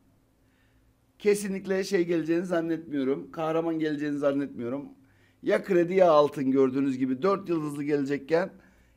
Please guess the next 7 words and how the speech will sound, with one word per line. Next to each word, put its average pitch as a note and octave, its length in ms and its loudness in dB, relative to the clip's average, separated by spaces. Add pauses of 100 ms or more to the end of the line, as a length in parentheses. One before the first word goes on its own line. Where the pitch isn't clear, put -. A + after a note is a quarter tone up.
yine E3 180 -2
altın D#3 420 0
kristalinde C3 580 -4
du-, C#3+ 380 -6
e, G2 40 0
altında C3 720 2
durdu. A#2+ 400 -4